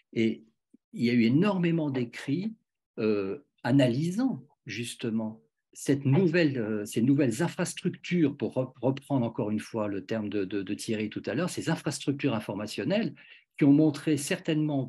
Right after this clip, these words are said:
parfois leurs acquis, leur, leur côté positif, mais aussi énormément de limites. Donc, quand, euh, on nous parle de drones qui vont, euh, régler le problème,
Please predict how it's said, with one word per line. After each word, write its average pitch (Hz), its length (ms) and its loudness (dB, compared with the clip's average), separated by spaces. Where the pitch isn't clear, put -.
parfois 139 600 -4
leurs 110 300 2
acquis, 196 420 0
leur, 117 220 2
leur 104 180 -2
côté - 240 -2
positif, 220 540 -2
mais 104 140 2
aussi 196 420 -4
énormément 147 500 6
de 135 100 0
limites. 220 360 0
Donc, 113 200 0
quand, 143 300 -2
euh, 117 300 2
on 117 140 0
nous 117 140 4
parle 127 280 -4
de 110 120 0
drones 135 420 4
qui 139 160 -6
vont, 104 280 -4
euh, 98 100 -2
régler 110 300 -4
le 104 80 -2
problème, 151 440 -2